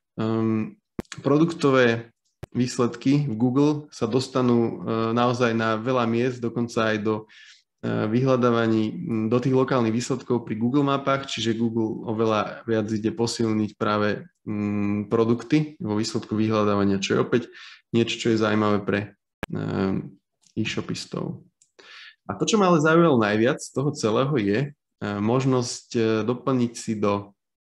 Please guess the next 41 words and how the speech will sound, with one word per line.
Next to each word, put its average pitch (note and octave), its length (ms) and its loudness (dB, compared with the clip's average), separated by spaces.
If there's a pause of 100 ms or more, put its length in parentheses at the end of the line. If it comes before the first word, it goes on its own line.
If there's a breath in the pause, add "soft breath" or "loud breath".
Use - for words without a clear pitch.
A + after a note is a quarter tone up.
(760)
reklám A#2+ 880 0
v G#2+ 80 -10
Google B2+ 320 -2
Ads - 400 -4 (240)
chat. - 480 -2 (1000 loud breath)
Ono E3 200 4
samo D#3+ 280 4
o C#3+ 80 4
sebe C#3 160 2
by B2 80 0
ste B2 160 0
si A#2 80 -6
povedali, B2+ 240 4
že A#2 100 0
to C3 80 0
je B2 60 4
možno C3 240 2
blbosť, G#2 560 0
ale A#2 160 2
keď B2+ 160 -4
som D3+ 80 0
si D3+ 160 -4
k - 80 -8
tomu C#3+ 160 2
čítal D3+ 320 -2
vlastne A#2 320 -2
tú, A2+ 320 -2 (480)
to - 80 -4
vysvetlenie A#2 560 0
od G#2 80 0
Google, C3 400 0
tak - 240 -4
celkom G#3 480 -2
to C3 80 0
dávalo C3 400 2
zmysel. A2 560 -4 (240)
E, A2 240 0
ten F3 160 6
chat E3+ 240 2
totiž C#3+ 400 -2
bude A#2+ 400 0